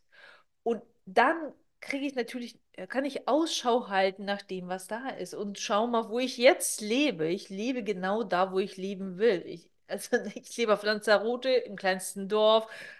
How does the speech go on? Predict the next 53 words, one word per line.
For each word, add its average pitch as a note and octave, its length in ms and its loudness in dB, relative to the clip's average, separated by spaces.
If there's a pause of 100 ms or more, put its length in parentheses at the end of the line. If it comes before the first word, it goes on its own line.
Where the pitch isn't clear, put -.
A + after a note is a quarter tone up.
was D#3+ 140 -10
ich F#3+ 120 -8
früher F#3 280 6
auch A3 140 10
immer A3 220 4
gesagt G3 440 8
habe, F3+ 140 2
„Nie F#3 220 -2
in E3+ 40 -4
meinem E3 260 -2
Leben“, G3 400 0
und F#3 200 -4
wo F3 260 -2
heute G#3 400 10
auch G3 220 4
noch F#3+ 240 0
viele G3+ 300 -4
Leute F3+ 320 4
sagen, F3 200 0 (220)
„Was - 140 -14
wollt F3+ 180 2
ihr E3+ 80 0
denn D#3 220 -4
da, G#3+ 480 8
so F3 80 2
auf D#3 200 4
dem D#3 200 -8
Dorf G3 380 4
zwischen F3 320 -12
den D#3+ 160 -10
Spaniern? G#3 880 2 (340)
Äh, F3 140 2
da F#3 80 8
ist F3 120 4
ja F3+ 80 2
keine F3+ 240 -4
Kultur, G3 520 -6
nix.“ G3 340 -8
Ich - 140 -14
meine, F3 320 -2
auf D#3+ 120 -12
so E3+ 100 -8
einer E3 200 -6
Insel F3 360 -8
fahren E3+ 300 -10
wir D#3+ 160 -6
hier E3 400 -2
irgendwie E3 380 -8
zwanzig E3+ 420 -10
Minuten, F3 460 -8
sind E3+ 240 -12
wir E3 80 -10
mitten F3 260 -8